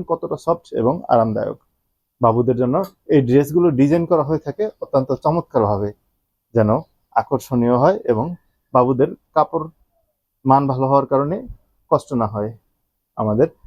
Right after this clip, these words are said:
প্রতিটি ড্রেসেই অত্যন্ত চমৎকারভাবে ডিজাইন করা হয়ে থাকে,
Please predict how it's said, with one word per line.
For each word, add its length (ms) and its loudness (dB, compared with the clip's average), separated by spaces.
প্রতিটি 420 -4
ড্রেসেই 340 2
অত্যন্ত 320 -2
চমৎকারভাবে 580 2
ডিজাইন 280 0
করা 160 2
হয়ে 180 -4
থাকে, 160 -6